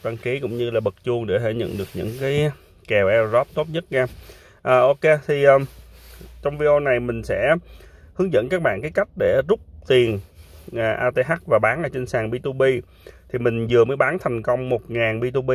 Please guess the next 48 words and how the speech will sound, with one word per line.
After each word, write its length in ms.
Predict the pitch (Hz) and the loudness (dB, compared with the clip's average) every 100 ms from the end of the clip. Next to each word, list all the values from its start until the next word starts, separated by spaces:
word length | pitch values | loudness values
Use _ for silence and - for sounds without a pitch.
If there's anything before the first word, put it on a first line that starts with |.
| 127 147 | 0 -2
các 100 | 147 | -4
bạn, 180 | 92 | -2
một 100 | 113 98 | -4 -6
ngàn 220 | 117 107 | -4 -2
A 120 | 113 | -4
T 160 | - 127 | -4 -2
H 40 | 160 - - | -4 -4 -6
thì 80 | 104 | -4
được 180 | 95 | -2
bảy 160 | 98 98 | -2 -2
mươi 140 | 139 | -2
ba 200 | 131 123 | 0 2
đô 220 | 123 123 120 | 4 2 2
đây 100 | 117 | -2
các 140 | 143 | -4
bạn. 160 | 123 - - _ _ - - - - 113 | -4 -4 -14 _ _ -20 -20 -20 -10 2
À, 140 | 117 | 2
cách 120 | 165 185 | 2 2
làm 240 | 131 110 | 2 2
như 100 | 120 | -2
sau. 300 | 127 143 135 - _ _ _ _ _ _ - | 2 4 4 0 _ _ _ _ _ _ -6
Thì, 120 | 151 | 2
um, 440 | 147 147 147 147 143 - _ _ _ _ - | 6 6 4 0 -6 -10 _ _ _ _ -6
đầu 140 | 143 | -6
tiên 200 | 143 165 | -4 -4
đó 60 | 175 | -2
các 120 | 196 185 | 0 2
bạn, 160 | 113 - _ _ - _ _ - | 0 -4 _ _ -20 _ _ -4
à, 200 | 123 131 | 0 0
các 60 | 165 | 0
bạn 240 | 98 117 | -2 2
vào 240 | 123 117 117 | 4 4 4
cái 100 | 156 | 0
ứng 180 | 175 | 0
dụng, 300 | 143 90 117 | 0 0 0
à, 240 | 117 117 113 113 - _ - | 2 4 2 -2 -10 _ -4
Athena 360 | 143 156 143 | -2 0 0
Network 360 | 147 190 151 117 - | 0 0 4 4 4
trước 220 | 175 - | -4 0
nha. 140 | 160 139 - _ _ _ | 0 -2 -8 _ _ _
Ở 160 | - | -4
đây, 240 | 123 131 127 _ _ _ _ | 2 2 2 _ _ _ _
à, 260 | - 110 107 | -6 -2 -2
mình 180 | 110 107 | -4 -4
bấm 280 | 120 160 131 | -4 -4 -6
nhận 200 | 85 101 | -6 -6
cái 100 | |
đã, 140 | 131 | -4